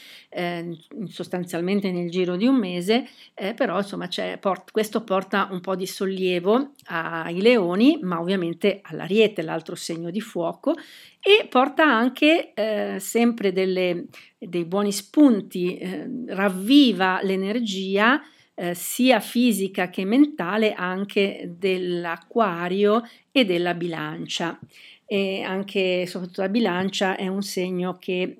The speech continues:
eh, sebbene un-, recentemente abbia visto il passaggio di Marte, ehm, e degli altri pianeti sui suoi gradi, però, ehm,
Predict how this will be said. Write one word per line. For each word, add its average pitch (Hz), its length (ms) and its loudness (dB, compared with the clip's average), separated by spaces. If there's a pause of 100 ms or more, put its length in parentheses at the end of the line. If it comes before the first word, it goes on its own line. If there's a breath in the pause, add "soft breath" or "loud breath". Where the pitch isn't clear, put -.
eh, 170 160 -10
sebbene 226 500 4
un-, 202 220 -2
recentemente 202 840 2
abbia 185 260 -2
visto 196 380 -4
il 185 60 -4 (320 loud breath)
passaggio 190 520 -2
di 180 100 -2
Marte, 190 1000 2
ehm, 170 640 -4
e 165 100 -6
degli 175 200 -6
altri 180 240 -4
pianeti 185 800 -4
sui 175 280 -12
suoi 214 240 -4
gradi, 185 600 -4 (280 loud breath)
però, 180 380 0
ehm, 170 640 -6